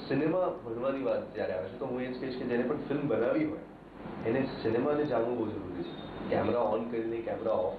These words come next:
કરીને એ લોકો ફિલ્મ મેકર ના બની શકે. કે એક વાર્તા વાંચીને એક વાર્તાને તમે, અ, છબીમાં ઉતારી દો તો એનાથી તમે ફિલ્મ ના બનાવી શકો.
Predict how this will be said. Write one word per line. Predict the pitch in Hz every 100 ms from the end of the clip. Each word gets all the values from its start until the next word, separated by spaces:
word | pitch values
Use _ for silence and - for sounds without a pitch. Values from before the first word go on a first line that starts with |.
| 110
કરીને | 107 107 107 - - - -
એ | 113
લોકો | 113 - -
ફિલ્મ | 120
મેકર | 123 131 -
ના | -
બની | - 92
શકે. | - - - - - - - - -
કે | 107 107 101 113
એક | 104
વાર્તા | 101 98 120
વાંચીને | 110 95 120 117
એક | 117 -
વાર્તાને | - 107 113 113
તમે, | 110 113
અ, | 113 - - - - - - 104 104
છબીમાં | 95 - - 101 110 120
ઉતારી | 117 117 120
દો | 123
તો | 120 120
એનાથી | 113 120 120
તમે | 123
ફિલ્મ | 123 131 135
ના | 131
બનાવી | 113 - -
શકો. | 123 101